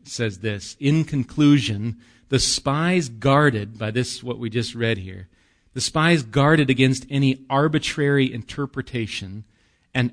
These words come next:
application of their oath by imposing three conditions on the non-fulfillment of which they would be released from their oath." They say three, I don't know, you could see four in here. Conditions of this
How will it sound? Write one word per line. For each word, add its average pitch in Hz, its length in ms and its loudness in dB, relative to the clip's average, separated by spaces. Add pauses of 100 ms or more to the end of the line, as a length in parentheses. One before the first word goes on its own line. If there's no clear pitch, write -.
application 127 760 -2
of 104 100 -10
their 104 220 -8
oath 107 400 -8 (440)
by 131 220 2
imposing 147 680 2
three 175 400 0
conditions 135 920 -2 (400)
on 127 120 0
the 127 80 2
non-fulfillment 147 1000 2
of 117 100 -2
which 120 260 -2
they 127 100 0
would 123 140 0
be 117 100 -2
released 117 480 2
from 131 180 -2
their 113 260 -2
oath." 101 500 -8 (2250)
They 151 260 2
say 156 260 4
three, 147 340 4
I 135 80 8
don't 135 100 4
know, 120 60 0
you 120 100 -6
could 120 120 -8
see 143 160 0
four 135 360 2
in 131 60 4
here. 131 220 4
Conditions 147 840 2
of 135 120 -4
this 127 180 -4